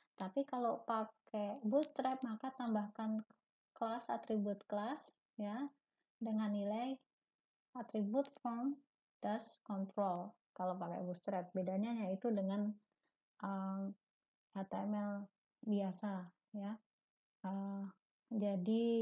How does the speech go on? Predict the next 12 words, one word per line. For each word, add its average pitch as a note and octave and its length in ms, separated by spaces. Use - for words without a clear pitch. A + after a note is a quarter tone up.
yang G#3 400
ini G#3 400
tetap G3 400
sama G3+ 400
dengan A3+ 320
H G3 80
T - 80
M G3 160
L - 0
biasa, F#3+ 480
tambahannya G#3 560
adalah G3 240